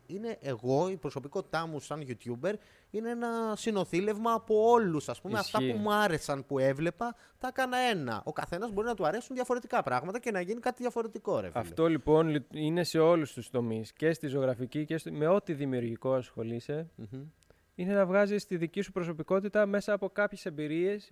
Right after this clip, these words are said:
Speaker 2: που είχες ή ερεθίσματα που είδες. Γενικά, παρθενογέννηση δεν
Speaker 1: Ναι,
Speaker 2: υπάρχει.
Speaker 1: αυτό, αυτό ακριβώς. Ε, για τα νέα παιδιά τώρα, ρε φίλε, που μας ακούνε και θέλουν να ασχοληθούν λίγο με τη φασούλα, γίνεται να γίνει επάγγελμα αυτή η φάση; Είναι εύκολο επάγγελμα,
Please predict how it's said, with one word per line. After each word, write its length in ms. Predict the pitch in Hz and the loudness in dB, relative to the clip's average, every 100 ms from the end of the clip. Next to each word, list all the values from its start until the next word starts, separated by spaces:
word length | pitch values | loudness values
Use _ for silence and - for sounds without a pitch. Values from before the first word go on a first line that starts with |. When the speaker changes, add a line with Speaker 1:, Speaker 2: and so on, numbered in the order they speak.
| 165 | -8
Speaker 2:
που 100 | 180 | -6
είχες 340 | 208 226 220 | -6 -10 -10
ή 160 | 226 226 | -6 -6
ερεθίσματα 540 | 208 196 226 196 156 | -4 -6 -6 -4 -4
που 140 | 135 139 | -2 -4
είδες. 340 | 127 110 - _ _ _ - | -4 -6 -12 _ _ _ -8
Γενικά, 320 | 143 143 175 | -6 -2 0
παρθενογέννηση 1120 | 170 143 143 135 143 185 196 208 202 196 202 165 | 0 -2 -4 -4 -4 -6 -8 -8 -10 -10 -12 -10
δεν 140 | 175 | -6
Speaker 1:
Ναι, 60 | 254 | -2
Speaker 2:
υπάρχει. 140 | 220 | 0
Speaker 1:
αυτό, 180 | 180 - | 0 2
αυτό 300 | 214 139 170 | 2 2 -2
ακριβώς. 500 | 156 147 147 127 87 _ - - - - | -2 -2 -2 -2 -6 _ -20 -20 -20 -4
Ε, 240 | 156 160 | 0 2
για 200 | 160 175 | 2 0
τα 100 | 190 | 0
νέα 180 | 226 330 | 0 0
παιδιά 280 | 277 220 165 | 0 2 2
τώρα, 220 | 143 135 | 4 4
ρε 120 | 127 | 4
φίλε, 200 | 117 120 | 0 -2
που 100 | 120 | -4
μας 160 | 139 139 | -4 -2
ακούνε 460 | 135 131 214 160 104 | -2 -2 -4 -2 -2
και 120 | 120 | -4
θέλουν 220 | 180 202 | -4 -4
να 80 | 151 | -6
ασχοληθούν 460 | 117 110 107 98 | -4 -6 -4 -6
λίγο 200 | 95 92 92 | -6 -6 -8
με 80 | |
τη 80 | 92 | -8
φασούλα, 600 | 95 92 - 90 82 78 - _ - _ _ | -8 -8 -8 -10 -10 -12 -16 _ -20 _ _
γίνεται 680 | 156 170 208 190 147 117 | -16 -8 -4 -2 -4 -4
να 100 | 117 | -2
γίνει 200 | 113 113 | -2 0
επάγγελμα 520 | 110 - 104 98 98 95 | -2 -2 -4 -4 -6 -6
αυτή 180 | - | -8
η 40 | 101 | -10
φάση; 380 | - 95 95 113 | -8 -8 -8 -8
Είναι 240 | 120 110 | -6 -4
εύκολο 320 | 101 - 95 | -6 -6 -8
επάγγελμα, 720 | 92 85 90 82 85 82 73 | -6 -6 -8 -8 -12 -12 -14